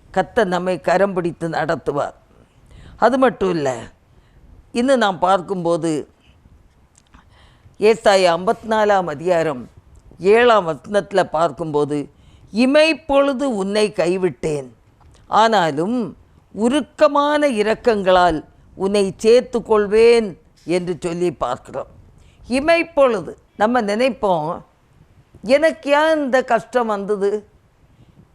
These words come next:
எதற்காக வந்ததுன்னு?" ஒருவேளை ஒரு கேள்விகள் உண்டாக்கலாம். அந்த கேள்விக்கு என்ன பதில் தெரியுமா? நாம் அவரை உறுதியாய் பற்றி பிடித்து, நாம்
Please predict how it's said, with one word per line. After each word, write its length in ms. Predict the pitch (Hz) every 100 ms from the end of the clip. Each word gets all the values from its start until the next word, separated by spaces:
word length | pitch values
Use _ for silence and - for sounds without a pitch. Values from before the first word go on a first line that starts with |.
| _ -
எதற்காக 840 | 214 311 302 311 302 294 233 196
வந்ததுன்னு?" 800 | 208 208 185 190 196 _ - 185
ஒருவேளை 400 | 185 165 180 208
ஒரு 220 | 202 180
கேள்விகள் 840 | - 254 277 254 240 220 208 175 - _ _ _ _
உண்டாக்கலாம். 680 | 196 208 220 214 180 151 120 - _ _ _ _ _ _ _ _ _ -
அந்த 260 | 233 254 254
கேள்விக்கு 560 | 254 294 320 285 208
என்ன 260 | 240 233 254
பதில் 380 | 220 202 240 214
தெரியுமா? 640 | 214 185 185 170 156 - _ _ _ _ _ _ _ _
நாம் 280 | 156 160 165
அவரை 580 | 156 160 175 170 160 127 - - -
உறுதியாய் 800 | 160 185 170 196 196 196 202 196 -
பற்றி 340 | 160 - 202
பிடித்து, 720 | - 180 185 160 185 165 - _ _ _ _ _ _ _
நாம் 560 | 165 175 160 135 -